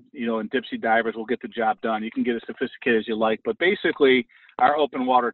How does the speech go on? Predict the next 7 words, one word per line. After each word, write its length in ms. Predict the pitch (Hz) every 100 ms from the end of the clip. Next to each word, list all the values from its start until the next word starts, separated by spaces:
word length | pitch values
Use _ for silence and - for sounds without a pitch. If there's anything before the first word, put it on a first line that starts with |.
| -
trolling 520 | 135 135 123 117 110
is, 180 | 107 107 _ _
is, 120 | 113 - _ _ _ _ _
is 140 | 123 -
producing 440 | - 127 143 135 120
some 180 | 113 113
great, 300 | 113 127 131